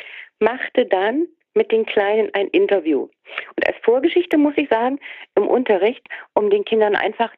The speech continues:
den Respekt vor falschen Tönen zu nehmen, verspiele ich mich als Lehrer absichtlich hin und wieder und sage, „Siehst du, ups, ein Fehler passiert. Ist aber nicht schlimm,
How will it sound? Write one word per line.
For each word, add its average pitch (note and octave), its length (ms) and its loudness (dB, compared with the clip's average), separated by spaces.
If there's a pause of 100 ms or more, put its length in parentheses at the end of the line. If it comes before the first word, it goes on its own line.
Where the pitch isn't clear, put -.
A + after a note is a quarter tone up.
den A#3 120 4
Respekt G#3+ 640 -4 (220)
vor G#3+ 220 -2 (100)
falschen G#3 400 -2
Tönen A3 440 2
zu F3+ 80 -2
nehmen, F3 340 2 (480)
verspiele B3+ 480 2
ich - 160 -4
mich G3 240 0
als E3 180 -2
Lehrer E3+ 460 2 (500)
absichtlich - 880 -2 (460)
hin F#3+ 160 4
und G3 160 0
wieder A3 200 2
und G#3+ 120 0
sage, G3 240 2
„Siehst A#3+ 240 -4
du, D#4 60 0
ups, - 260 -2 (420)
ein B3+ 180 0
Fehler A#3 280 2
passiert. G3+ 380 -2 (360)
Ist - 240 0
aber G3 160 0
nicht F#3 220 0
schlimm, E4 180 2